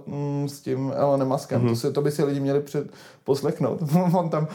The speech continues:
Speaker 1: je takový, já
Speaker 2: Tak
Speaker 1: nevím,
Speaker 2: dáme
Speaker 1: jestli,
Speaker 2: odkaz dolů.
Speaker 1: no, jestli je zdeprimovaný nebo co, a on říkal, že nás to, nevím, že nás to zabije prostě. Jako, že tak, tak, říká to tak mimochodem, ale tak, tak trošku, jako,
Speaker 2: Mhm.
Speaker 1: že
Speaker 2: Mhm.
Speaker 1: bu-, buď to, buď to se s tím nějak spojíme, nebo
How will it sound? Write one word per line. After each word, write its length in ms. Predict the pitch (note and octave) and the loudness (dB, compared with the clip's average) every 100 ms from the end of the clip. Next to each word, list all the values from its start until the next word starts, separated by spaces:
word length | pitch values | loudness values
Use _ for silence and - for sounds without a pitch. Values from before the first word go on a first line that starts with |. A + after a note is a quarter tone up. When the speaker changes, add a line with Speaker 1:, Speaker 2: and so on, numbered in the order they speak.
| - - | -8 -2
Speaker 1:
je 120 | D#3+ | 0
takový, 280 | E3 E3 F3 | 2 0 0
já 60 | |
Speaker 2:
Tak 60 | F#3 | 0
Speaker 1:
nevím, 100 | C3+ | 2
Speaker 2:
dáme 160 | C3 D3+ | 2 2
Speaker 1:
jestli, 160 | A3 | 2
Speaker 2:
odkaz 200 | G#3+ A#2 | 0 0
dolů. 240 | G#2+ G2+ G2 | 0 -2 -2
Speaker 1:
no, 340 | C3 D3 F3+ - | 0 2 0 -2
jestli 200 | D3+ D#3 | -2 2
je 60 | E3 | 2
zdeprimovaný 840 | C3+ C3 C3+ C3 C#3 D3 D3+ D#3 | 2 2 2 2 2 2 2 2
nebo 220 | D#3 D#3 | 0 0
co, 260 | D#3 E3 - | 0 0 0
a 40 | |
on 180 | C#3 C#3+ | 0 -2
říkal, 320 | C#3+ D3 D3 | -4 -2 0
že 100 | C#3+ | 0
nás 160 | D3+ D3 | 0 0
to, 140 | - - - - - | -2 -10 -12 -16 -14
nevím, 200 | - C#4 | -6 -2
že 100 | G3 | 0
nás 180 | C#3+ B2 | -2 -4
to 80 | - | -4
zabije 280 | G2+ - - - | -4 -4 -8 -8
prostě. 340 | - - - - | -10 -10 -8 -6
Jako, 260 | C#3+ - D3+ | -4 0 2
že 120 | E3+ | 2
tak, 220 | E3+ D#3+ | 0 -4
tak, 300 | - F#3+ F#3+ G#3 G3+ G3+ | -4 -4 -4 -2 2 2
říká 240 | F#3+ G#3+ | 2 0
to 80 | F#3 | 0
tak 180 | F3 E3 | 0 2
mimochodem, 640 | D3+ C#3 D3 D#3 C#3 C3 | 2 4 2 2 2 2
ale 160 | A#2+ A2 | 2 0
tak, 160 | B2 B2+ - - | -2 -4 -8 -6
tak 180 | E3 | -4
trošku, 400 | - B2 A#2+ - | -2 -2 -2 -4
jako, 220 | G2+ - G2+ | -6 -4 -4
Speaker 2:
Mhm. 80 | |
Speaker 1:
že 260 | G2 - - - - | -2 -4 -6 -12 -12
Speaker 2:
Mhm. 140 | G#2+ - | -10 -8
Speaker 1:
bu-, 220 | D3 - | -4 -4
buď 200 | C3+ D3+ | -2 -2
to, 160 | D#3 D3 | 0 -2
buď 180 | C3 C3+ | -2 -4
to 80 | D3 | -4
se 140 | D#3 | -4
s 60 | - | -4
tím 80 | C#3+ | -2
nějak 180 | A2+ | -4
spojíme, 400 | - - G#2+ G#2+ | -4 -6 -2 -2
nebo 380 | G2+ F#2 F2+ F#2 | -2 -2 -4 -6